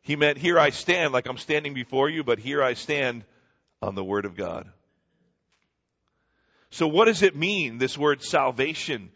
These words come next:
to be saved? We kinda throw it around a lot, don't we? But let's make sure we understand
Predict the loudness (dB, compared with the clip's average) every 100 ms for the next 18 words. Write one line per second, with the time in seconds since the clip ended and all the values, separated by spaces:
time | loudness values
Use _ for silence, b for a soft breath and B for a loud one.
0 | b b b -2 0 -2 -6 -6 -2 0
1 | 0 -2 -2 0 0 0 -2 0 0 -2
2 | -2 -4 -2 0 0 0 -2 -4 -4 -10
3 | -12 B B B 4 4 0 -6 -4 -4
4 | -4 -4 -2 0 0 -2 -4 -8 -12 -6
5 | -6 -6 -12